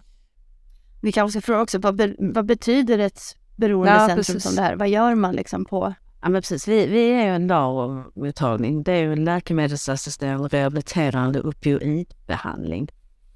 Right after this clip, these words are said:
Speaker 3: Så det innebär ju att vi, man får ett substitut. Alltså man får metadon, Subutex, Subuxone. Man får ett preparat här från oss som gör att man då inte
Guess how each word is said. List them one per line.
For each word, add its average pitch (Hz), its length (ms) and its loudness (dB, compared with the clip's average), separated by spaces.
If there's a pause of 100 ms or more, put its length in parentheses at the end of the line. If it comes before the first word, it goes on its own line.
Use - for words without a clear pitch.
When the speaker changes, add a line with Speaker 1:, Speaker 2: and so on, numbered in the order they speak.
(320)
Speaker 3:
Så - 120 -4
det 165 100 2
innebär 147 640 2
ju 147 140 0
att - 500 -4
vi, 170 520 -4
man 156 220 -4
får 185 220 0
ett 147 100 -4
substitut. - 920 -4 (160)
Alltså 160 200 -4
man 165 140 -2
får 160 200 -2
metadon, 147 600 -2
Subutex, 147 600 -6
Subuxone. 143 640 -4 (1040)
Man 175 120 0
får 196 140 0
ett 160 160 2
preparat 165 640 -2
här 143 260 -2
från 156 280 -4
oss - 320 -10 (1900)
som 156 240 -2
gör 135 300 2
att 139 140 -2
man 139 140 0
då 131 240 0
inte 120 420 -6